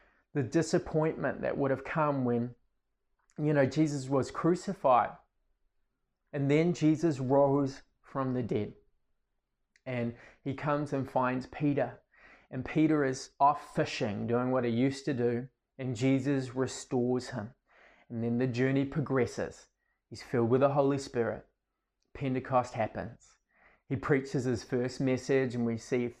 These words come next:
three thousand added that day, and then the explosion of the early church, and Peter is a key person within that, that God is using. And he writes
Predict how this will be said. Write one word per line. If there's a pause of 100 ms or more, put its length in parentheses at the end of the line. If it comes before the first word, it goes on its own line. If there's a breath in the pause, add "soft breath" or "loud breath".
(120)
three
thousand
added (300 soft breath)
that
day,
and
then
the
explosion
of
the
early
church,
and
Peter (580 soft breath)
is
a
key (240 soft breath)
person
within
that,
that
God
is
using. (580 loud breath)
And
he
writes